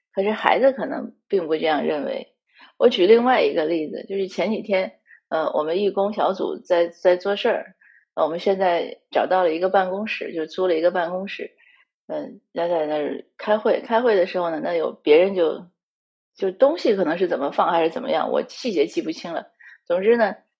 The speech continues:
就是 A 做了一个什么事儿，我就随口说了一句，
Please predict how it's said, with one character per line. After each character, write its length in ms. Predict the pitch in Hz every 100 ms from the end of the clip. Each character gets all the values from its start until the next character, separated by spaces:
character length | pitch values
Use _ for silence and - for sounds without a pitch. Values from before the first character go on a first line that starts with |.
| _
就 120 | 196
是 300 | 185 156 - _ _ _ _ _ _ _ _ _ -
A 260 | - 233 254
做 220 | 247 220
了 140 | 170 151
一 120 | 156
个 140 | 180
什 140 | 185 151
么 120 | 170
事 380 | 185 - - 208
儿， 160 | 135
我 120 | - 160
就 100 | 196
随 200 | 175 208
口 160 | 220
说 260 | - 214 220
了 80 | 170
一 140 | -
句， 320 | - 165 -